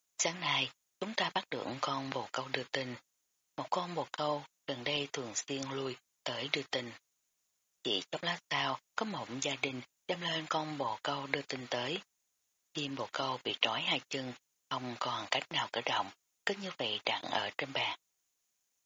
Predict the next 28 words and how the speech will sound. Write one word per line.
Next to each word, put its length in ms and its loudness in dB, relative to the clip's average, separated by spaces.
Dĩ 120 -2
nhiên, 260 -2
Diệp 160 -4
Liên 180 0
Cẩm 280 2
dĩ 120 -4
nhiên 300 -2
biết 100 0
con 320 0
bồ 220 -2
câu 140 0
này, 300 0
nàng 300 0
mới 280 2
khen 180 -2
ngợi 240 0
hình 200 -4
xăm 280 -2
trên 320 0
chân 160 -2
nó 300 0
rất 180 -2
hấp 140 -2
dẫn. 220 -4
Lòng 180 0
của 120 2
nàng 300 0
hiện 200 -6